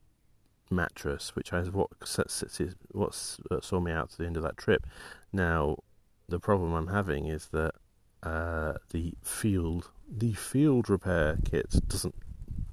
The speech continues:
doesn't do shit for the, uh, Thermarest. 'Cause of course I brought, I brought a repair kit. I bought the field repair kit. You can get a permanent repair kit,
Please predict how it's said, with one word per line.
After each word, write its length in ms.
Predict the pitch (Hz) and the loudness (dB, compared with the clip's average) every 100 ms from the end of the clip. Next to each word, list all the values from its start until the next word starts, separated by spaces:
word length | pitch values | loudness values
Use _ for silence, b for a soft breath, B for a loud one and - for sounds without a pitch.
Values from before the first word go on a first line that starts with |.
| - | 0
doesn't 500 | 92 85 73 - - | 0 0 -6 -8 -6
do 180 | 78 78 | -4 -6
shit 300 | - 69 - | -4 -4 -4
for 260 | - 85 80 | -6 -4 -2
the, 340 | 73 73 76 | -2 -4 -6
uh, 40 | 76 | -8
Thermarest. 640 | - 73 73 73 - - - B B B B B B B | -8 -6 -6 -6 -10 -18 -20 B B B B B B B
'Cause 140 | - 95 | 0 4
of 60 | |
course 200 | 110 107 | 8 8
I 100 | 92 | 8
brought, 300 | 90 92 87 | 6 6 6
I 120 | - 95 | 4 4
brought 200 | 101 78 | 6 6
a 60 | |
repair 300 | 85 - 82 | 6 2 -2
kit. 280 | - 90 - - - | 2 0 0 -4 -8
I 60 | 90 | -2
bought 180 | - - | 2 2
the 60 | |
field 240 | - 98 95 | 4 4 6
repair 300 | 87 98 92 | 6 6 6
kit. 200 | - 80 B B B | 4 -4 B B B
You 100 | - | -4
can 200 | - 120 | 2 4
get 100 | 110 | 4
a 80 | - | 0
permanent 420 | - 131 135 82 | 2 4 4 2
repair 320 | 82 80 73 | 0 -2 -4
kit, 280 | - 92 78 | -2 -2 -2